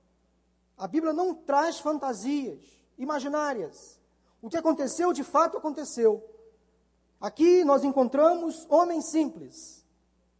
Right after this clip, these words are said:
Simão Pedro, por exemplo,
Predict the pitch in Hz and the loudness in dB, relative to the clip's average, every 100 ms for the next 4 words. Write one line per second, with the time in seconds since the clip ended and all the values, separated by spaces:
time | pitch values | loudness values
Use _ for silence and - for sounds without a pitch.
0 | _ _ - 247 320 359 330 311 226 143 | _ _ -14 -4 0 0 -2 -2 -2 -6
1 | 127 _ _ _ _ - 269 233 294 262 | -18 _ _ _ _ 0 2 2 -2 -4
2 | - 139 | -8 -20